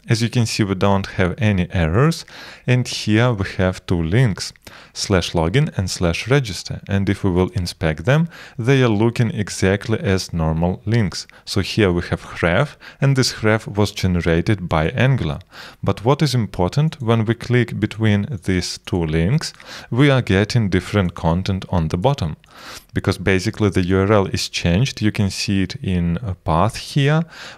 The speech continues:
but the page is not reloaded. And this is exactly how single page applications are working. So as you can see, Angular managed everything on its own.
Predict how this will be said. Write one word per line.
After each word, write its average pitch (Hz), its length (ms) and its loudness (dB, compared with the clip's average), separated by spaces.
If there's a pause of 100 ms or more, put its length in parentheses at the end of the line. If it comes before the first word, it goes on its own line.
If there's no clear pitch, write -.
but 104 440 0
the 101 120 -2
page 101 280 2 (120)
is - 200 -4
not 85 320 0
reloaded. 107 520 2 (200)
And 98 140 0
this 117 180 2
is 98 120 0
exactly 107 540 0
how 117 300 0
single 107 420 0
page 101 300 2
applications 85 800 -4
are 80 200 0
working. 87 480 0 (1080)
So 107 300 0
as 110 220 -2
you 110 80 -2
can 104 200 -4
see, 123 460 -2 (180)
Angular 135 460 2
managed 107 640 0
everything 101 680 -2
on 87 140 0
its - 220 -6
own. 113 340 0